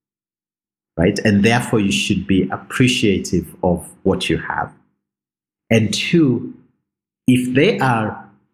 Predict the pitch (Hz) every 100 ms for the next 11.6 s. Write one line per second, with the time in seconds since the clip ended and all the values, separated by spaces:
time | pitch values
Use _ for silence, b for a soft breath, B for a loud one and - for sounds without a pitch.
0 | - 123 131 98 85 - 120 117 82 -
1 | - _ _ _ - 101 101 104 101 95
2 | 90 87 - 82 - - _ _ _ _
3 | _ - 101 101 107 113 117 113 98 90
4 | 82 80 - - - - _ _ _ _
5 | _ _ _ _ _ 87 117 110 - 110
6 | 90 85 - 95 - 139 113 - - -
7 | _ _ _ - 101 95 110 101 98 -
8 | - _ _ - 107 113 107 104 - 87
9 | 82 - - - 92 87 - - - 80
10 | 76 - - - _ _ _ _ _ -
11 | - 123 117 113 -